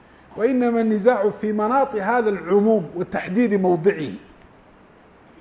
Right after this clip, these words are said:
An yushraka bihi ishraakan bihi waa caam, laakiin muxuu caam ku yahay weeye maxalu nisaac.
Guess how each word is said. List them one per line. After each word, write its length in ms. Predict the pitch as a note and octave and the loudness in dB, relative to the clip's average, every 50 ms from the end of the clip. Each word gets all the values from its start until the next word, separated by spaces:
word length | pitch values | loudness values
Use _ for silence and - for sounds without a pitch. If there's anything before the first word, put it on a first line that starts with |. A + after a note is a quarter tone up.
| - | -4
An 80 | - A#3+ C#4+ | 0 2 2
yushraka 540 | C4+ B3+ - - A#3 A#3+ B3+ B3+ B3+ A#3+ A3 | 2 2 2 4 6 6 6 6 6 4 4
bihi 220 | G3+ B3+ C4 B3 | 4 2 0 -2
ishraakan 600 | A3 - - A3 A3+ B3+ C4 - - A3 G#3+ G#3+ | -2 -2 0 0 2 2 2 2 2 0 0 0
bihi 100 | G3+ A#3+ | -2 0
waa 200 | A3+ A3 A3 G#3+ | 2 4 4 4
caam, 280 | F3+ F3 G3+ B3 B3 A3+ | 4 2 0 0 0 0
laakiin 240 | G#3 G3 - A3 G#3+ | -2 -2 -2 -4 -6
muxuu 160 | F3 - A#3 | -4 -2 -2
caam 400 | G#3+ F#3+ G3 G#3+ B3+ C4 A#3+ G3+ - - | 0 0 0 0 0 0 0 -2 -4 -4
ku 80 | A#3 | -2
yahay 240 | A3 G3+ F#3 E3 F3 | 0 0 0 0 0
weeye 200 | F#3+ G#3 G#3 G#3+ | 2 2 2 2
maxalu 280 | G3+ - - F#3 E3+ D#3+ | 2 0 -6 -6 -6 -6
nisaac. 320 | E3 D#3 D#3 E3+ D3 - | -6 -6 -6 -6 -6 -6